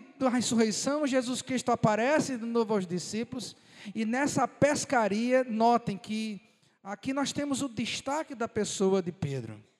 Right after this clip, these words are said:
É ele que tá sendo em destaque, porque a partir do verso quinze, Jesus é direto, ele vai até Pedro. Pedro é aquele que se lança do barco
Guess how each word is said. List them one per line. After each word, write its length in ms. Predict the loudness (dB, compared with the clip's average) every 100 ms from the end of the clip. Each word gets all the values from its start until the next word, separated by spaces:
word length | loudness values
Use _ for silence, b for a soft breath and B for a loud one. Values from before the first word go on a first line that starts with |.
| _ _ _ _ _ _ _ -6
É 80 |
ele 320 | 0 2 2 -2
que 320 | -4 -4 -4
tá 220 | -4 -4
sendo 340 | -2 -4 -4
em 80 | -6
destaque, 500 | -6 -6 -2 -2 -2
porque 220 | -8 -4
a 60 | -2
partir 260 | 0 -2 -2
do 140 | -2
verso 320 | 0 0 -2
quinze, 640 | -8 -6 -2 -2 -4 -8 B B B -12
Jesus 720 | 0 2 2 2 -2 -2 -2
é 140 | -2 -2
direto, 680 | -4 0 2 2 0 -2
ele 140 | -2 -2
vai 220 | 0 0
até 200 | -2 -6
Pedro. 640 | 2 4 4 2 -2 -14 -18 _ _ _ _ _ _ _ _ _ _ _ -12
Pedro 460 | -6 -4 -2 -2
é 180 | 2 4
aquele 380 | 4 4 4 4
que 140 | -2
se 180 | -2 0
lança 400 | 0 0 0 0
do 140 | -2 0
barco 680 | 0 2 2 0 -4 -8